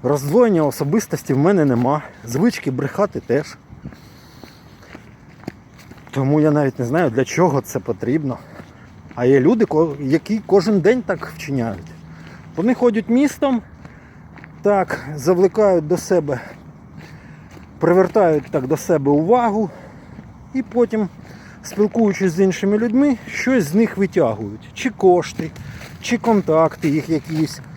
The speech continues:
чи, можливо, їх під себе підпорядковують, якось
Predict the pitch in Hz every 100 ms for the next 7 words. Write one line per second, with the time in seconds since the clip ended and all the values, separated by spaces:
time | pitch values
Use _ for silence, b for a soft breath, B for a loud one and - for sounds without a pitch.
0 | B B B B - - 226 226 196 180
1 | 180 156 214 208 190 185 196 - 165 160
2 | 190 - 202 180 170 175 - 190 180 -
3 | 175 170 165 156 156 147 - - 139 151
4 | 147 156 - -